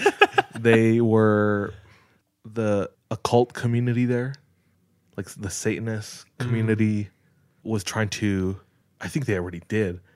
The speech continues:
Speaker 1: erect a statue of Baphomet somewhere in the city.
Speaker 2: It's kinda metal.
Speaker 1: Yeah, super metal. <laughs> I think that's as metal as it gets. <laughs> Um,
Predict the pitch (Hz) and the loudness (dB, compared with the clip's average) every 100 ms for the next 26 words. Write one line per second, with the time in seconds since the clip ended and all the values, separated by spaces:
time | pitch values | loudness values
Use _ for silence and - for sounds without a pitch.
0 | - 101 104 101 107 92 - 95 - - | -4 0 0 -2 -6 -8 -8 -10 -8 -8
1 | 95 85 90 82 - - 92 - - 131 | -8 -8 -6 -6 -4 -8 -8 -10 -14 -20
2 | _ _ _ _ _ _ _ - - 101 | _ _ _ _ _ _ _ -8 -2 0
3 | 104 95 90 85 - 95 90 - - - | 0 -2 -4 -8 -10 -10 -10 -16 -10 -6
4 | 107 101 98 113 - - - - - 131 | -2 -2 0 -2 -4 -16 -12 -8 0 2
5 | 117 147 147 - 110 92 92 101 117 147 | 4 4 8 6 6 -2 0 -2 0 -2
6 | - - - - - - 117 123 113 110 | -6 -10 -10 -6 -4 0 0 2 0 0
7 | 113 104 101 104 107 107 101 90 104 - | -2 -2 0 4 4 4 2 -2 -2 -2
8 | - - - - 139 - 349 - - - | -6 -8 -6 -4 -4 -2 -4 -4 -12 0
9 | 123 127 104 95 92 | 4 4 2 -4 -8